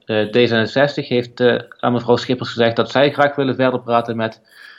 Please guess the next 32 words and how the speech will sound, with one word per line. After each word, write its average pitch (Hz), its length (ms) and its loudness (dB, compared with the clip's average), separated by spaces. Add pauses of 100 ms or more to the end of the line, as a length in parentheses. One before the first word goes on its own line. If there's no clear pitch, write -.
(140)
eh, 113 280 0
de 110 120 -4
V 117 160 4
V 110 80 -2
D 117 220 2
en 110 80 -2
het 95 120 -4
C 107 160 2
D 101 140 4
A, 147 280 2 (300)
aangevuld 131 500 0
met 120 120 -2
de 113 200 -2
S - 140 -8
P - 60 0 (180)
of 143 160 0
met 127 100 -4
de 131 80 -2
P 127 120 -4
V 113 360 4
D - 20 6
A. 127 320 0 (380)
Ehm, 104 800 0 (920)
alleen 117 340 6
de 123 80 0
P - 80 0
V 131 180 4
D 127 40 -2
A 127 120 4
heeft 117 180 0
al 117 100 2
gezegd 107 440 -4